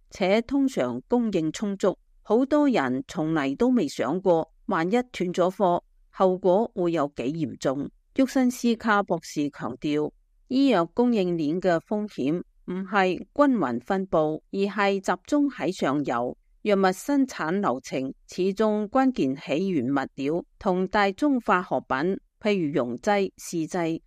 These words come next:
經過多度化學合成產生中間體，最後先製成活性成分A P I，即原材料。令人擔心嘅係，好多起源物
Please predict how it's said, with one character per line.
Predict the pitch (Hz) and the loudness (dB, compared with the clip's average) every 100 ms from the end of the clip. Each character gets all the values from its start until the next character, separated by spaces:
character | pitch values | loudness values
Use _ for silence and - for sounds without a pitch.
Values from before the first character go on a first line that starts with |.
| _ - | _ -2
經 | 226 214 | 0 2
過 | 196 185 | 4 4
多 | 190 226 | 2 0
度 | 214 160 160 | 2 0 0
化 | 190 185 | 0 0
學 | 185 151 | 0 -2
合 | 156 147 - - | 0 -6 -6 -8
成 | 120 - - | -10 -10 -14
產 | - 123 | -8 -4
生 | 175 214 202 | -4 -4 -6
中 | 196 202 196 | -2 -2 0
間 | 196 151 | -2 -2
體， | - 110 156 - _ - | -4 -4 -4 -6 _ -4
最 | 226 226 | -2 0
後 | 214 180 | 0 0
先 | 190 277 277 | 0 0 0
製 | 269 180 165 | 0 -2 -2
成 | - 190 _ | -6 -8 _
活 | 185 185 | 0 0
性 | - 202 185 | 0 -4 -4
成 | 180 113 127 | -4 -6 -6
分 | - 156 151 _ _ - | -4 -2 -2 _ _ 0
A | 240 | 0
P | 240 220 | 2 -4
I， | - 202 196 196 - | 0 0 0 -2 0
即 | 285 254 | 2 2
原 | 190 139 | 0 -2
材 | - 143 127 | -2 -6 -4
料。 | 120 143 180 190 _ _ - | -2 0 0 -4 _ _ -6
令 | 202 202 190 | -2 2 2
人 | 156 156 | 2 0
擔 | - 269 | 0 0
心 | 269 247 220 | 0 -2 0
嘅 | 180 | -2
係， | 180 170 156 - _ - | 0 -2 -2 -6 _ -2
好 | 202 | 0
多 | 233 262 254 | 2 2 2
起 | - 156 196 | 0 -2 0
源 | 156 | 0
物 | 135 | 0